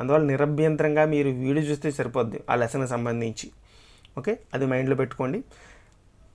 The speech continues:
చూద్దాం, నెక్స్ట్ చూడండి. బొమ్మను గీసి, ఇదిగోండి ఇలా, బొమ్మను గీసి రంగులు దిద్దండి అనేది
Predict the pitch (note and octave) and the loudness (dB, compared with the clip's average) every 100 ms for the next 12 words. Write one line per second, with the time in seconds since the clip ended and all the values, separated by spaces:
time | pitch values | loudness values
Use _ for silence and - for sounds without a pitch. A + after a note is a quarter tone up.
0 | - - - - - - - - - B2+ | -20 -20 -20 -20 -20 -20 -20 -8 -2 0
1 | B2 C3 - D3 A2+ G2 - - - - | 2 0 2 2 2 -4 -18 -20 -20 -12
2 | - C#3+ D3 F3+ G3+ F3 D3+ D#3 B3 A3 | 0 4 6 8 6 6 4 2 0 -2
3 | - C3+ B2 B2 - - - - A#2 A2+ | -2 -2 -2 -2 -8 -18 -12 -6 -4 -6
4 | - C#3 C3 D3 F3+ F#3 D3 D3 C#3+ D3+ | -6 -2 2 4 4 4 4 2 2 -2
5 | F#3 D4+ _ C3 B2 C#3 E3+ E3 C#3+ C3 | -2 -8 _ -4 0 4 4 6 4 4
6 | C#3 C3+ B2 - - - - _ - - | 2 2 0 -2 -16 -20 -20 _ -20 -20
7 | - - - - D#3 D3+ C3+ | -20 -20 -12 0 2 4 2